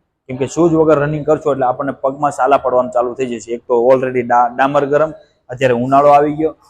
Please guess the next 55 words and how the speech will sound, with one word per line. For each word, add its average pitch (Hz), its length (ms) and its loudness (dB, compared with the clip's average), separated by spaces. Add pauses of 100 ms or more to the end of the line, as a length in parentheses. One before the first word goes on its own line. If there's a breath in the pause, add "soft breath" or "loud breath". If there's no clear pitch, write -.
(140)
ધીરે 131 180 -2
ધીરે 127 200 -2
ઉનાળો 131 320 0
આવશે 139 320 2
ને 120 80 -4
રનિંગ 135 220 -4
ચાલુ 131 200 -2
કરશો 131 280 -4
એટલે 117 120 -8
સવારમાં 139 460 0
પણ 139 140 -6
તમને 135 260 -10
ગરમ 131 260 -2
તો 131 100 -6
લાગવાનું 147 440 -2
જ - 40 -14
છે. 165 200 -6 (360)
એની 147 160 -2
જે 147 120 0
કપસી 160 440 -2
છે 170 80 -4
એ 156 80 0
પગમાં 147 400 0
વાગશે 151 320 2
એટલે 143 140 0
પેલા 165 260 2
બીજા 190 240 2
દિવસે 190 260 -4
કાંઈ 190 180 -2
નહીં 180 140 -8
થાય. - 160 -8 (600)
પછી 160 160 0
તમે 180 200 0
જેમ 180 220 2
તેમ 185 280 -2
તમે 175 300 -4
અહીંયા 175 220 2
પૂગશો 202 340 -4
ને 156 80 -2
દસમા 147 340 0
દિવસે, 135 320 -4
ત્યાં - 420 -10
તમારે 156 240 -2
દસ 160 300 2
રાઉન્ડ 165 260 2
મારવાના 190 300 2
આવશે 220 200 -2
ને 165 60 -6
લોંગ 151 300 0
રનિંગ 143 220 -6
કરવાનું, 120 200 -8
ત્યારે 165 200 0
તમને 151 220 -12
ખબર 143 240 -6
પડશે 139 320 -6